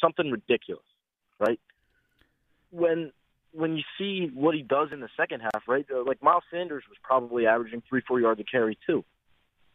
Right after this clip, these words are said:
right? So, like, we, we all know that the run game opens up the pass game and stuff like that. Like, the, the, I would say the most concerning thing for me in that game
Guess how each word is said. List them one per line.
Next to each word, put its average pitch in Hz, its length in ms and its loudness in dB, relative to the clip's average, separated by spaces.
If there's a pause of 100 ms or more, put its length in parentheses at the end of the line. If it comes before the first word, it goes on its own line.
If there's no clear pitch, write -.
(380)
right? 139 200 2 (160)
So, 147 240 4 (1160)
like, 147 160 2 (280)
we, 170 400 -2
we 170 180 2
all 202 160 4
know 185 180 2
that 139 160 2
the 131 80 -6
run 143 240 0
game 135 240 -4
opens 123 280 -6
up 117 100 -6
the - 220 -2
pass 113 200 4
game 120 300 -4
and 113 180 -6
stuff 120 220 -2
like 110 160 -4
that. 120 260 4
Like, 107 140 -6 (500)
the, 147 240 4
the, 139 160 0 (160)
I 151 140 2
would 175 220 0
say 156 160 4
the 139 100 -4
most 139 220 -2
concerning 135 460 -2
thing 123 280 0
for 117 80 2
me 127 240 4
in 113 120 2
that 107 200 4
game 113 400 0